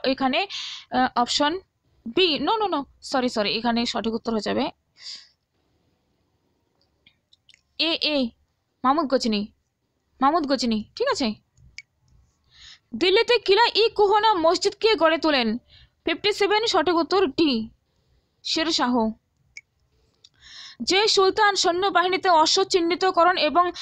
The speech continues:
সৈন্যদের বর্ণনামূলক সূচির প্রবর্তন করেন তিনি কে?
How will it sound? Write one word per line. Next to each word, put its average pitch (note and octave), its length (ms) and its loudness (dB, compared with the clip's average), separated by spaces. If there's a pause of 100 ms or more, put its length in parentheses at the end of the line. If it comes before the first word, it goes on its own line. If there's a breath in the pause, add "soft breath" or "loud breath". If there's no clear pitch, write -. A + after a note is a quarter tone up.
(240 loud breath)
সৈন্যদের F4 520 0
বর্ণনামূলক E4 760 2 (540)
সূচির F4+ 440 0
প্রবর্তন F4 640 0
করেন E4+ 340 2
তিনি F4 260 0
কে? C#4 400 0